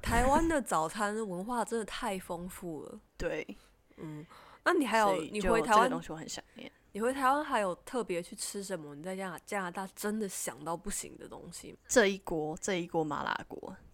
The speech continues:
Speaker 1: 哦，麻辣锅。
Speaker 2: 超级爱。对。
Speaker 1: 加拿大没有麻辣锅吗？
Speaker 2: 然后还有热炒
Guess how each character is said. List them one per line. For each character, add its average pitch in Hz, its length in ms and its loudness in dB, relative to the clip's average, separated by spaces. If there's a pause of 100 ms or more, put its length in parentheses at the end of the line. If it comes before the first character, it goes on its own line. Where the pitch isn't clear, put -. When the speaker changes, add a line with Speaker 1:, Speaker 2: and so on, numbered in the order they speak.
(140)
Speaker 1:
哦， 202 200 6
麻 190 180 4
辣 214 180 4
锅。 180 360 -2 (120)
Speaker 2:
超 151 400 -8
级 - 240 -12
爱。 - 120 -12 (560)
对。 - 360 -8
Speaker 1:
加 302 140 4
拿 240 100 4
大 247 180 4
没 180 220 4
有 170 100 6
麻 165 60 4
辣 - 0 -
锅 - 0 -
吗？ - 20 6
Speaker 2:
然 180 80 6
后 175 100 -2
还 160 60 -2
有 156 60 0
热 214 160 8
炒 - 200 0